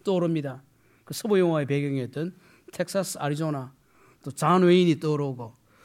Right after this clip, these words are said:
그 저는 그 광야라고 하면은 성경을 읽을 때에, 그죠? 그냥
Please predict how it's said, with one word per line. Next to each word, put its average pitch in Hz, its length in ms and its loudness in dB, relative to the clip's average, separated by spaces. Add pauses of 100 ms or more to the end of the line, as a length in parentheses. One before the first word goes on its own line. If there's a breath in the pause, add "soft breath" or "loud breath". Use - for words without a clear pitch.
(720 loud breath)
그 226 120 -2
저는 277 340 4
그 165 160 -2
광야라고 233 600 4
하면은 196 280 4
성경을 220 360 0
읽을 226 280 0
때에, 156 420 0 (220 soft breath)
그죠? 185 320 -4 (140)
그냥 156 300 -4